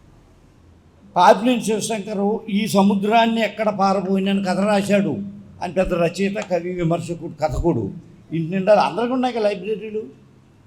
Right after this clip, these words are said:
ఈ, ఈ ఎక్కడ చే-, పిల్లలు తీసేస్తారు, తోకానికి అమ్మేస్తారు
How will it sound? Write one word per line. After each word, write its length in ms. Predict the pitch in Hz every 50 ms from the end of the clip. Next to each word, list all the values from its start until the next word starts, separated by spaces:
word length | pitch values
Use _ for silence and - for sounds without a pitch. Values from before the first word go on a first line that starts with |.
| - 185
ఈ, 180 | 190 196 - -
ఈ 40 |
ఎక్కడ 260 | 196 208 202 202 220 226
చే-, 240 | 220 240 233 233 - -
పిల్లలు 200 | 185 214 240 247
తీసేస్తారు, 600 | 190 220 254 214 214 269 262 262 262 233 233 -
తోకానికి 380 | 220 220 226 247 247 233 196 233
అమ్మేస్తారు 460 | 202 185 180 170 - - 131 -